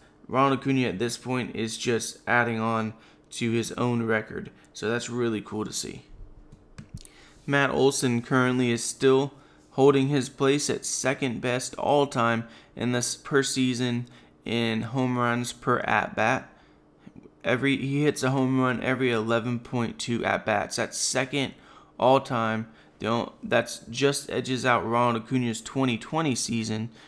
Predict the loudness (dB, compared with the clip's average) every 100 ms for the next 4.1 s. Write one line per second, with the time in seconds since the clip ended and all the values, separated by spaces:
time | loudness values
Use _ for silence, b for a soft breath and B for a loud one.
0 | B B -10 -4 0 0 0 0 2 0
1 | -2 B -6 -6 -2 -2 -2 -2 -4 -2
2 | -4 -4 -4 -4 -8 B B -4 -2 0
3 | 0 0 -2 -4 -4 -4 -4 -2 0 -2
4 | -6